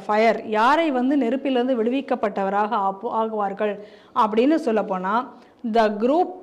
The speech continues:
that invade India" அப்படின்னு மிக தெளிவாக அதுல வந்து குறிப்பிடப்பட்டிருக்கிறது. அப்ப இப்படிப்பட்ட ஹதீஸுகள் இருக்கிறதுனால தானே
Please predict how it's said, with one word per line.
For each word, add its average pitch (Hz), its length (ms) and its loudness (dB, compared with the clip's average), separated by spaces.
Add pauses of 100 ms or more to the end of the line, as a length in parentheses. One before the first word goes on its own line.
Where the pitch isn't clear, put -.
(120)
that 214 160 2 (140)
invade 262 580 4
India" 190 720 0
அப்படின்னு 247 300 2
மிக 247 240 2
தெளிவாக 269 920 2 (180)
அதுல 240 300 4
வந்து 208 180 -2
குறிப்பிடப்பட்டிருக்கிறது. 190 1000 -2 (1160)
அப்ப 359 260 6
இப்படிப்பட்ட 392 800 4
ஹதீஸுகள் 370 760 4
இருக்கிறதுனால 339 800 2
தானே 254 280 2